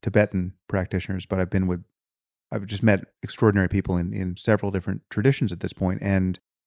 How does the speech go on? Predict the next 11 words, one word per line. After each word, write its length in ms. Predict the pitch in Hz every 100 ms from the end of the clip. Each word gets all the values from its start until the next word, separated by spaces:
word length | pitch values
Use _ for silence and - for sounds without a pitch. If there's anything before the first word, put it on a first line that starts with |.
| _ _ _ _ _ _
you 100 | -
know, 80 | 104
leaving 360 | 113 131 127 107
their 420 | 101 95 92 90 _ _ _ _ -
religious 440 | 113 110 104 95
worldviews 560 | 104 104 95 92 90 85
aside, 520 | - 127 123 85 85
I 40 |
mean, 160 | 90 92
th-, 140 | 98
these 280 | 104 95 -